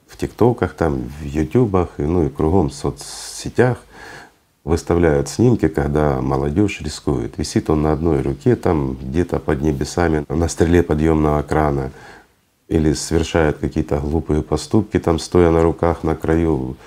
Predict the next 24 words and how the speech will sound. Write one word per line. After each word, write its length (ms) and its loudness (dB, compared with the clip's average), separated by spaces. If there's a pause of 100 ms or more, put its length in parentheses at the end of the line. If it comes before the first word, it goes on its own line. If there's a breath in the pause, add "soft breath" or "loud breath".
(420 loud breath)
высоченного 760 2
здания. 460 0
То 120 -6
есть 140 -4
рискуют 520 2 (1120 loud breath)
своей 460 2
жизнью 640 4 (580 soft breath)
не 160 2
ради 300 4
кадра, 360 0
не 160 -2
ради 260 2
привлечения, 600 -2
ради 440 2
внимания. 720 0 (400)
Ну, 120 4
хотя 380 -2
здесь 320 -2
опять-таки 560 -6
палка 320 -2
о 40 -2
двух 220 -6
концах, 440 -8
да? 180 -4